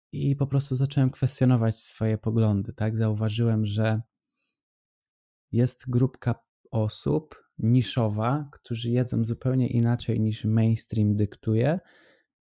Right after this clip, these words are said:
i pomimo tego mają zajebiste efekty siłowe, sylwetkowe, czują się świetnie, wyglądają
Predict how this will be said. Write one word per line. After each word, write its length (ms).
i 100
pomimo 440
tego 300
mają 280
zajebiste 520
efekty 680
siłowe, 480
sylwetkowe, 840
czują 320
się 180
świetnie, 560
wyglądają 840